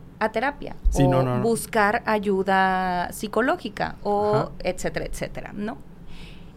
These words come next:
Speaker 1: Ahora es un tema mucho más abierto, del que se habla más, pero tanto se habla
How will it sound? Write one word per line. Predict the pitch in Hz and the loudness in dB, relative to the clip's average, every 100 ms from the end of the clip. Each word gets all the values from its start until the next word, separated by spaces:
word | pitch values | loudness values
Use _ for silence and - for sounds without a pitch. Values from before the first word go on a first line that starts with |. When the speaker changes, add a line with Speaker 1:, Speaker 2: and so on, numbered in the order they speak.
| - | -2
Speaker 1:
Ahora | 226 247 269 359 - - - | 2 4 2 -2 -4 -8 -2
es | 247 294 | -2 2
un | 294 | 2
tema | 285 277 277 294 - - - | 4 4 4 2 -2 -14 -6
mucho | 214 220 214 214 | -2 -2 -2 -4
más | 214 220 220 226 - - - - - - - - - | -2 -2 0 -2 -2 -8 -10 -20 -20 -20 -18 -12 0
abierto, | 202 196 208 220 - 320 359 202 | 0 2 2 2 0 -6 -8 -4
del | 214 202 | -2 0
que | 202 | -4
se | 202 208 | 0 2
habla | 196 202 226 214 | 4 2 2 0
más, | 202 202 240 403 - - - - - | 2 0 -2 -4 -12 -16 -16 -16 -2
pero | 226 226 220 | 2 4 4
tanto | 226 262 294 370 | 4 4 4 0
se | 302 202 | 0 2
habla | 190 180 185 180 185 | 2 0 0 0 0